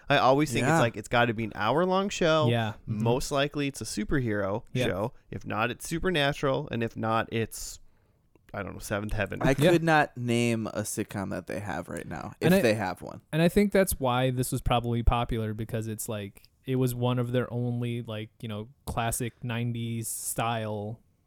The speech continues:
Speaker 3: family sitcoms.
Speaker 2: Reba's a big name in a
Speaker 3: Mm-hmm.
Speaker 2: lot of households still
Speaker 3: Yeah.
Speaker 2: across this nation. <laughs>
Speaker 1: So wait, is Reba's last name in this Reba Taylor?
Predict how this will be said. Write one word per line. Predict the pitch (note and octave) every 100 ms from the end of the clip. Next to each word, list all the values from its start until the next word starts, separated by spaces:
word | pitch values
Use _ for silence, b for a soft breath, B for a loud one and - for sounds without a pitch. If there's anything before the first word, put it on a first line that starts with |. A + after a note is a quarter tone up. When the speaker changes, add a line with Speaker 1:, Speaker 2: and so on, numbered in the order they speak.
| _ _ _
Speaker 3:
family | - C3+ B2
sitcoms. | A#2 A2 - G#2+ C3 - _ b b b b b b b _
Speaker 2:
Reba's | G#2+ C3+ D3+
a | C#3
big | C3+ B2+ A#2
name | G#2+ G2 F#2 G2 b b
in | A#2 C3
a |
Speaker 3:
Mm-hmm. | A#2+
Speaker 2:
lot | G#2 A2
of | A2+
households | A#2+ G#2+ G#2 - G2+ G2+ G#2 - - - _ _
still | - - - A2+ F#2+ F2+ G2 - _
Speaker 3:
Yeah. | C3+ D#3 F3 -
Speaker 2:
across | G2 - G#2 F#2+ -
this | - G2+ -
nation. | F#2 - - D#3+ - F#3
<laughs> | -
Speaker 1:
So | - D3
wait, | D3 C#3
is | A#2+
Reba's | B2 C#3 D3 G3
last | D#3+ C#3+ D3
name | - C#3 C#3
in | C#3
this | C#3 -
Reba | B2 B2 B2
Taylor? | - G#2 A2 B2+ D#3